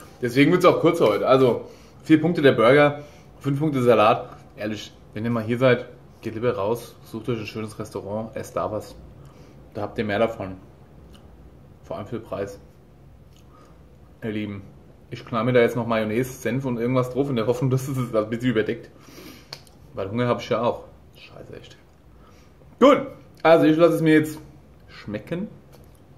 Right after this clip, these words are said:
Ihr dann vielleicht nicht, wenn ihr hier seid. Glücklicherweise dank meines, meines aufopferungsvollen Kampfes hier. Und dann wünsche ich euch, äh,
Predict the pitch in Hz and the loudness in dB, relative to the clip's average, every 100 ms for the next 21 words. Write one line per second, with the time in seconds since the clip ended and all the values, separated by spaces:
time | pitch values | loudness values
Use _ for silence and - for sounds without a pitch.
0 | - - - 107 110 - 107 104 101 107 | -20 -20 -8 -4 -4 -6 -4 -4 -4 -8
1 | 131 - - 117 120 123 131 127 - 117 | -8 -10 -10 -6 -4 -2 -2 -2 -8 -12
2 | 117 110 101 120 117 107 131 104 107 104 | -6 -2 2 0 0 -4 -4 -6 -6 -8
3 | - - 117 123 - 160 156 147 139 135 | -14 -4 -2 0 2 4 4 0 0 0
4 | - 127 127 127 127 143 143 147 143 - | 2 2 0 -4 -4 -4 -6 -6 -8 -10
5 | - - - - - - - - 120 117 | -20 -20 -20 -20 -20 -20 -20 -8 -2 0
6 | 123 139 139 131 131 131 120 | 0 -2 0 -2 -2 0 0